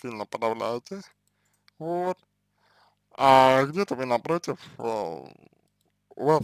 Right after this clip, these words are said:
вот эти вот, э, подавленные, да,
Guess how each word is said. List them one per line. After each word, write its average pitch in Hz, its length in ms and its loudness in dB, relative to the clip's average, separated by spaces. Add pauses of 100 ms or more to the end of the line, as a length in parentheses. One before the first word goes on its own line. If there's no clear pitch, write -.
вот - 180 -14
эти - 140 -16
вот, - 260 -12 (1700)
э, 110 180 -16
подавленные, 110 720 0
да, 139 380 -4